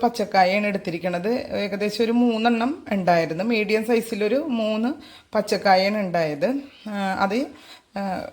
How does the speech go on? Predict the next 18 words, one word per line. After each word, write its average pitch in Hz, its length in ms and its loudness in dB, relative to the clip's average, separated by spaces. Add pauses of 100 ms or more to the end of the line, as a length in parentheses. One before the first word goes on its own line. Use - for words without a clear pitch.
(560)
ഇത്തിരി 277 320 -2 (120)
ഇതുണ്ടോ, 196 360 -2
ഇത്തിരി 247 320 -6
വലിയ 220 500 0
പീസസ് 226 440 -2
ആക്കിയിട്ടാണ് 160 500 -4 (300)
കട്ട് 160 260 -8
ചെയ്തിരിക്കണത് 139 640 -2
ട്ടാ. 135 100 -6 (1120)
ഓക്കെ, 214 200 -4 (680)
ഇത് 190 120 2 (100)
നന്നായിട്ട് 226 680 2
ക്ലീൻ 214 220 0 (120)
ചെയ്തെടുക്കണം. 175 600 -4 (340)
ഏ, 202 40 0 (160)
മീൻസ് 220 300 0
ഈ 247 100 2
പച്ചക്കായ, 208 560 2